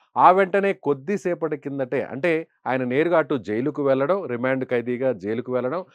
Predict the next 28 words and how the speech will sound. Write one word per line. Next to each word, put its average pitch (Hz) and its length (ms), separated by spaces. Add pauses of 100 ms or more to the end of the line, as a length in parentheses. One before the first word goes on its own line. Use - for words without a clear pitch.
(200)
ఆ 143 100
వెంటనే 165 440
అల్లు 135 240
అర్జున్కు 143 340
సంబంధించినటువంటి 117 760
లీగల్ 131 440
టీము 147 400 (320)
అటు 127 300 (120)
హైకోర్టులో 131 500
కూడా 156 300 (280)
పిటిషన్ 135 400
దాఖలు 92 380
చేశారు. 78 260
హైకోర్టులో 165 540
క్వాష్ 139 500
పిటిషన్‌ని 135 540 (300)
దాఖలు 131 380
చేశారు. 143 260
అసలు 120 180
ఈ 107 80 (100)
కేసు 135 480 (220)
అక్రమం, 147 460
ఈ 127 80
కేసును 127 420
కొట్టివేయాలంటూ 113 840
కూడా, 143 300 (340)
ఆ, 127 80
హైకోర్టులో 151 640